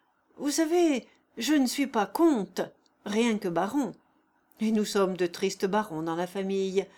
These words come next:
valets d'origine et peu recommandables. Mais je m'en f-, euh, pardon, je m'en moque. Moi, je valais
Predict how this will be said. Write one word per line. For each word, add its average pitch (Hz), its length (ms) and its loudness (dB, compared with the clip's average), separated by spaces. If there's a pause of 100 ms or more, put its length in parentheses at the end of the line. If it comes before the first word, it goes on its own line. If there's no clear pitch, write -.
(380)
valets 226 420 2
d'origine 180 760 -2 (200)
et 196 160 2
peu 214 220 0
recommandables. 170 880 -2 (600)
Mais 285 280 6
je 240 140 -2
m'en 240 340 6
f-, - 380 -6
euh, 190 100 -8 (240)
pardon, 180 360 -2 (540)
je 185 380 2
m'en 180 200 2
moque. 202 480 -2 (760)
Moi, 190 400 0
je 156 160 -6
valais 170 520 0